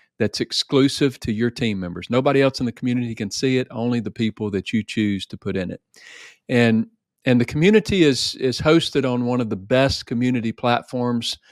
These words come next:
that's available. I've tried a few of them, and this is the best one that I know of. And there's an app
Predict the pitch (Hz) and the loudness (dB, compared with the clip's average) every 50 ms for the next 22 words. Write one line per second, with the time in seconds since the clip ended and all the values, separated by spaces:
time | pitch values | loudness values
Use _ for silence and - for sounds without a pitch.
0 | _ _ _ _ - 110 - - 110 92 110 110 117 120 123 120 127 123 117 - | _ _ _ _ -6 -6 -4 -4 -2 0 2 4 4 4 2 2 0 -2 -4 -6
1 | - 110 110 - - - 117 113 117 120 113 107 - - 127 127 131 123 113 123 | -6 -8 -6 -6 -4 0 2 4 4 4 2 0 0 0 2 2 2 0 0 0
2 | 127 120 120 123 - _ _ _ _ _ _ _ _ - 117 110 107 104 101 101 | -2 0 -2 -4 -6 _ _ _ _ _ _ _ _ -6 -2 0 0 0 0 0
3 | 98 95 117 120 - - 113 - 107 95 - 117 110 110 - - 135 117 117 113 | -2 -2 -2 -4 -4 -4 -6 -6 -4 0 2 4 4 2 2 -2 -2 -2 -2 0
4 | 104 98 104 107 113 117 120 120 120 120 120 117 117 110 - _ _ _ _ _ | -2 -2 0 0 0 0 0 2 2 2 2 0 -2 -2 -6 _ _ _ _ _
5 | _ _ _ _ - 113 110 107 104 104 101 - - 95 - - - 110 113 120 | _ _ _ _ -4 -2 -2 0 2 0 0 0 -2 -6 -8 -4 0 2 4 4
6 | 131 - - | 4 4 0